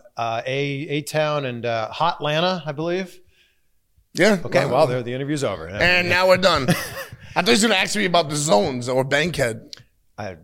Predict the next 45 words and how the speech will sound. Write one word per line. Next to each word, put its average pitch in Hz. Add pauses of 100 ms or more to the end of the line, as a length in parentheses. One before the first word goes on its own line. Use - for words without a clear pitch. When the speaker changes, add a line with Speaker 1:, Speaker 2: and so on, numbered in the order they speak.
(120)
Speaker 2:
So 151
you 147
don't, 139
oh, 135
yeah, 127
yeah. 135
We'll 143
just, 135
we'll 160
skip 156
that. 120
For 220
everyone 285
who 269
knows 240
what 220
I'm 185
talking 175
about, 139
you 156
know 160
what 151
I -
mean? 143
Zone 151
three, 147
you 120
know 139
what 135
I -
mean? 147
What 160
up? - (180)
Decatur, 143 (560)
Bankhead. 139 (240)
Anyway. 151 (380)
Speaker 1:
I'm 123
so 123
super 135
confused 127
now. 110 (160)
<laughs> -
Um, 175
but 202
it, 190